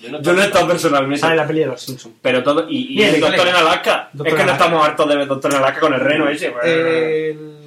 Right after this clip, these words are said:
Speaker 3: como todo el mundo debe de saber, Alaska es una tierra bastante inhóspita.
Speaker 1: Inhóspita.
Speaker 3: Eh, inhóspita y
Speaker 2: Hace, hace mucho
Speaker 3: despoblada.
Speaker 2: frío.
Speaker 3: Despoblada, ¿no?
Speaker 1: Pero
Speaker 3: Eh,
Speaker 1: hospitalaria.
Speaker 2: Pero si eres de Alaska, ¿qué eres? ¿Alasco, alasquiano o...?
Speaker 3: No sé, de decirte gente
Speaker 1: Alasquense.
Speaker 3: mucho.
Speaker 2: Alasquense.
Speaker 3: Pero alasquense.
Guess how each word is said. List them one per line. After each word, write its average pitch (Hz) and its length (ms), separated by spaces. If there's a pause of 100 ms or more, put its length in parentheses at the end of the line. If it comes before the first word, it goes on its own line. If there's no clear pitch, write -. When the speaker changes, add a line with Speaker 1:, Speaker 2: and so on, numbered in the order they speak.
(600)
Speaker 3:
como 151 240
todo 160 160
el 165 60
mundo 165 340
debe 160 200
de 156 60
saber, 160 300
Alaska 135 320
es 135 60
una 131 180
tierra 135 200
bastante 123 320
inhóspita. 147 460 (440)
Speaker 1:
Inhóspita. 120 320
Speaker 3:
Eh, - 320
inhóspita 139 680 (140)
y 156 60 (100)
Speaker 2:
Hace, 147 140
hace 139 100
mucho 143 220
Speaker 3:
despoblada. 175 200
Speaker 2:
frío. - 260 (120)
Speaker 3:
Despoblada, 151 720
¿no? 170 200 (120)
Speaker 1:
Pero 131 120
Speaker 3:
Eh, 143 120
Speaker 1:
hospitalaria. 127 640
Speaker 2:
Pero 131 120
si 160 80
eres 196 120
de 175 80
Alaska, 185 300
¿qué 131 140
eres? 117 160
¿Alasco, 156 440
alasquiano 160 580
o...? 123 340 (100)
Speaker 3:
No 160 180
sé, 139 160
de 120 100
decirte 120 260
gente 117 200
Speaker 1:
Alasquense. 113 200
Speaker 3:
mucho. 143 100
Speaker 2:
Alasquense. 131 500 (120)
Speaker 3:
Pero - 120
alasquense. - 340